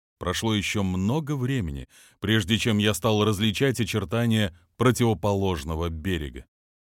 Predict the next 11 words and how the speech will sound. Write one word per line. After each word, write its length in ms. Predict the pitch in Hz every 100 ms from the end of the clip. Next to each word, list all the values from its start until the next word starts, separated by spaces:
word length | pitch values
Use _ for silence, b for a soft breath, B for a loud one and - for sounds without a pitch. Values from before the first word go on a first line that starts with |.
| _ _ -
Берег 380 | 80 117 101 82
надвигался, 960 | 82 69 76 80 110 113 - 107 85 _ _
медленно 680 | 69 87 120 98 104 101 101
загружая 600 | 92 92 101 87 104 95
свои 320 | 87 98 98
текстуры, 680 | 82 104 - - 104 95 85 b b
сшитые 680 | - - - 110 95 98 92
туманом, 580 | 90 92 90 90 85 82 B B -
а 140 | 98
потом, 560 | 123 117 190 151 65 - _ _ _
внезапно, 920 | - 76 101 120 95 147 165 76 65